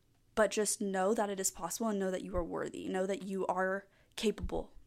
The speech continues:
of achieving whatever it is you desire. Um, and that, honestly, mind shift for me was, like, the biggest pivoting point for my business and for me to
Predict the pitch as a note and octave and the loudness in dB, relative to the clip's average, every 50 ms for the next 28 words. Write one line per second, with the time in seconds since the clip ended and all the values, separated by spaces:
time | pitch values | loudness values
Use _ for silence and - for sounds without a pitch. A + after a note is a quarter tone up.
0 | - _ _ - G3 G3 F#3 F#3 F3 - - F3+ F3 E3+ E3+ F3 F3 F#3 F3+ F3 | -20 _ _ 0 0 0 0 0 -2 -2 0 0 0 0 0 0 0 0 0 0
1 | E3+ E3 F3+ E3+ E3+ E3 D#3+ - D#3 D#3 E3 E3 E3 D#3 - - - - - - | 0 -2 -2 -2 -2 -2 -4 -4 -4 -6 -6 -4 -4 -4 -4 -6 -8 -10 -12 -16
2 | - - - - - - - - - G3 G3 F#3 F#3 F#3 - G3 G3 F#3+ F#3+ E3+ | -20 -20 -20 -20 -16 -14 -12 -8 -4 -2 -2 -2 -2 -2 -2 -4 -2 0 0 0
3 | E3+ G3 G#3+ - G3+ G3 F#3+ F#3+ F#3+ - - G#3+ G#3 G#3+ G#3+ A3 A3+ A3 - - | -2 -2 -2 -2 -2 -2 -2 -2 -2 -4 -2 -2 -2 -2 -2 -2 -4 -6 -10 -20
4 | - - - - - - - _ _ _ _ _ _ _ _ - G#3 G#3 G#3 F3 | -20 -20 -20 -20 -20 -20 -20 _ _ _ _ _ _ _ _ -4 0 0 2 2
5 | F3 F#3 G3+ - - - A#3 A#3+ - - - - B3 B3 B3+ C4 C4 B3+ A3+ G#3 | 2 2 0 0 0 0 0 -2 -4 -2 0 2 2 4 6 6 6 6 6 4
6 | G3 F#3 - - - _ _ _ _ _ _ _ - G3 F#3+ F3 F3 - F#3+ F#3 | 4 2 0 -4 -8 _ _ _ _ _ _ _ 0 0 0 0 0 -4 -6 -4
7 | F#3+ F#3 E3+ F3 G3 F#3 F#3 F3 F3 - - - G3 F3 F3 E3+ E3 E3+ E3+ - | -4 -2 0 0 0 0 0 0 -2 -4 -2 0 0 0 2 0 0 0 -2 -2
8 | - F3 E3 - - - - - - - - - G3 F#3 F3+ F3+ G3 F#3 F3+ E3+ | 0 0 0 -2 -4 -8 -12 -12 -12 -6 -2 0 2 2 2 0 -2 -2 -2 -2
9 | E3+ E3 - D#3+ E3 - E3 E3 F3 F3+ - - - G3+ F#3 F3+ - - F#3+ F3+ | -2 -2 -2 -2 -2 0 -2 -2 -2 -4 -4 -2 -2 -2 -4 -4 -4 -6 -4 -4
10 | F3+ F3 F3 F3 E3+ E3+ E3+ E3 E3 E3+ - - | -2 -2 -2 -2 -2 -2 -2 -4 -4 -4 -6 -8